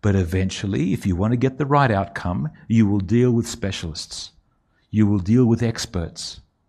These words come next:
Any old accountant won't, won't do. Any old bank won't do. Any old marketing consultant or financial advisor or lawyer won't do. You need those organizations, those individuals that specialize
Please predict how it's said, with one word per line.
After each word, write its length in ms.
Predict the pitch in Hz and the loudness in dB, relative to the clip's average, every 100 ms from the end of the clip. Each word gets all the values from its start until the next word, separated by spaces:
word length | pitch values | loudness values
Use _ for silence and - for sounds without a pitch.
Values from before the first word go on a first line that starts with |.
| _ _ _ _ _ - | _ _ _ _ _ 4
Any 260 | 170 180 | 6 8
old 200 | 170 143 | 6 4
accountant 540 | 143 - 127 123 127 110 | 0 2 2 4 0 0
won't, 280 | 107 110 - | 0 0 -6
won't 340 | - 107 107 101 | 0 2 2 0
do. 320 | 101 85 80 | -2 0 0
Any 300 | 127 147 151 | 0 2 2
old 260 | 143 131 92 | 2 2 4
bank 380 | 113 131 131 - | 4 4 2 0
won't 320 | 98 95 - | 0 0 -4
do. 240 | 90 80 76 _ _ _ _ _ _ | -8 -8 -12 _ _ _ _ _ _
Any 260 | 131 160 160 | 0 2 4
old 280 | 147 117 | 2 2
marketing 560 | 113 127 139 - 135 131 | 2 4 4 2 -2 -2
consultant 800 | 135 135 - 123 127 127 127 127 | -4 -4 0 0 0 0 -2 -2
or 100 | 127 | -2
financial 640 | 127 127 123 120 120 123 | 0 0 2 0 0 -2
advisor 580 | 117 107 117 120 110 117 | -2 0 2 2 0 0
or 80 | 110 | 2
lawyer 400 | 110 120 127 110 | 2 2 2 2
won't 340 | 98 95 92 | 2 0 -2
do. 360 | 92 98 80 - _ - - | -2 -4 -4 -10 _ -20 -12
You 280 | - 120 143 | 2 4 4
need 420 | 147 131 131 127 | 2 4 4 4
those 320 | 120 120 120 131 | 2 -2 0 -2
organizations, 880 | 120 120 120 113 104 113 113 117 | 0 2 2 2 0 0 0 -2
those 240 | 98 113 113 | 0 0 0
individuals 680 | 120 113 98 113 107 117 104 | 0 0 0 -2 0 -2 -2
that 120 | 98 | -6
specialize 720 | - 117 - 113 110 110 | -4 -6 -4 -2 0 0